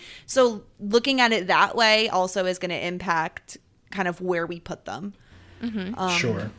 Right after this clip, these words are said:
Speaker 1: But yes, let's move on to our second character on our list.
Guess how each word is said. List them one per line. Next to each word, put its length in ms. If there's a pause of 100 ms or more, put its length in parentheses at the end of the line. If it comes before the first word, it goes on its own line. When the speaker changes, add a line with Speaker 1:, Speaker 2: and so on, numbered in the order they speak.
(160)
Speaker 1:
But 320 (120)
yes, 340
let's 200
move 200
on 360
to 340
our 440
second 460
character 440
on 120
our 160
list. 460